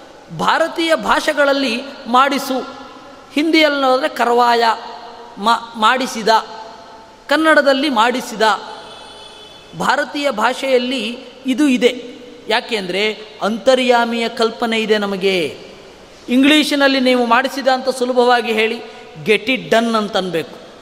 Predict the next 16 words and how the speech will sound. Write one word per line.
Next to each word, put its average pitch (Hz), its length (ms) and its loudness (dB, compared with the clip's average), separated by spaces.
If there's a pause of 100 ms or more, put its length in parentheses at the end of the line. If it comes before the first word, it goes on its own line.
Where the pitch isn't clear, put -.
(920)
ಡೈರೆಕ್ಟ್ 262 960 0
ಮೀನಿಂಗ್ 233 360 0
ಇಲ್ಲ. 185 160 -2 (1600)
ಯಾಕೆ? 202 480 -6 (280)
ಅವರಲ್ಲಿ 320 300 0
ಅಂತರ್ಯಾಮಿ 339 520 -2
ಅನ್ನೋ 330 180 -2
ಕಲ್ಪನೆನೇ 311 540 -2
ಇಲ್ಲ. 269 200 -2 (1000)
ಕ್ರಿಶ್ಚಿಯನ್ನರು 330 560 0
ಹೇಳುವ 294 440 2
ದೇವರಿಗೆ 262 680 2 (140)
ಅಂತರ್ಯಾಮಿತ್ವ 302 760 2
ಇದೆಯಾ 285 340 2
ಅಂತ 285 180 -2
ಕೇಳಿ, 247 400 2